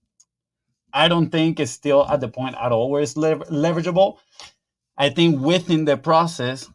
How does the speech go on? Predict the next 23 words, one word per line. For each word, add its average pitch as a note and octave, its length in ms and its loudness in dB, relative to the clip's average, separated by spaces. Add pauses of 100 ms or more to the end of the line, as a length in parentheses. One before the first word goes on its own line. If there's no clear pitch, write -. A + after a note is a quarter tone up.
(140)
there C#3 340 -4
are B2+ 300 2
structures, B2 1040 -2 (320)
you C3 140 -10
know, A#2+ 240 -4
there's C3+ 280 -6
specific B2+ 580 -6
moments C3 640 0
where A#2+ 460 -2 (600)
now C3 200 0
you C3+ 160 -2
can B2+ 200 -4
leverage A#2 480 0 (100)
A C3 120 2
I. G#2+ 220 0
So C3 160 -4
for C3+ 120 -2
example, A#2+ 300 -2
you A#2+ 100 -2
wanna C3+ 200 -2
build D3+ 220 0
a B2+ 80 -2
script, D#3 400 -2